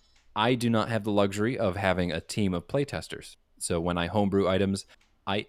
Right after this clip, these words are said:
err on the side of caution and I make my homebrew items weaker. And I know that Wizards has <laughs> made their Unearthed Arcana stronger because I've seen Unearthed Arcana. It is oftentimes incredibly volatile or strong or potentially game-breaking.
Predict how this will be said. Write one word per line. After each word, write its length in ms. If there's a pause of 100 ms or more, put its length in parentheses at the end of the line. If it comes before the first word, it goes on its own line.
err 260
on 100
the 60
side 220
of 100
caution 420
and 140
I 60
make 300
my 120
homebrew 540
items 400 (120)
weaker. 560 (760)
And 120
I 100
know 340
that 200
Wizards 400
has 340
<laughs> 0
made 200
their 140
Unearthed 340
Arcana 360
stronger 440
because 320
I've 180
seen 400
Unearthed 540
Arcana. 580 (500)
It 120
is 120
oftentimes 800 (460)
incredibly 800 (220)
volatile 680
or 160
strong 540
or 100
potentially 500
game-breaking. 520